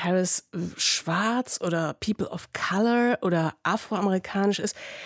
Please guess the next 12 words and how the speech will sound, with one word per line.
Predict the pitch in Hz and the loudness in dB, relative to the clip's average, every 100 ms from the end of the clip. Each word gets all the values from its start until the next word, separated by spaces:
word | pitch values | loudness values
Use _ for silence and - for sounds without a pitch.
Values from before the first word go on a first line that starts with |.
| - | -4
das | 180 - | -2 0
klingt | - 240 233 | 2 2 2
für | - 202 180 - | 4 4 4 4
europäische, | 180 180 - 170 175 208 233 | 2 2 2 2 4 4 2
zumal | - 190 175 170 175 | 4 4 6 6 2
weiße | 165 165 160 190 214 - 233 - | 0 -2 2 2 4 4 2 2
Ohren | 208 226 226 226 220 | 4 6 6 6 4
erstmal, | 180 185 - 185 185 - - - - _ _ | 2 2 4 4 4 0 -10 -20 -20 _ _
tja, | - 156 | -4 -4
ziemlich | - - 180 170 175 | -4 0 2 2 2
nebensächlich. | 156 147 135 139 - - - - - | 0 0 -4 -6 -6 -6 -6 -6 -4
Aber | 165 160 | -2 -2